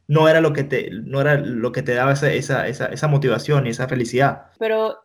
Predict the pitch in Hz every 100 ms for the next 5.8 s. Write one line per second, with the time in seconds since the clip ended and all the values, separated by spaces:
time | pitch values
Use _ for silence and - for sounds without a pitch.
0 | - 208 233 233 269 254 247 233 247 240
1 | 226 - 202 - 185 175 160 - _ 220
2 | 208 208 185 190 _ 208 196 196 196 180
3 | 202 208 208 220 233 254 254 214 190 220
4 | - - 185 185 190 214 220 196 202 208
5 | 185 - 208 202 175 165 190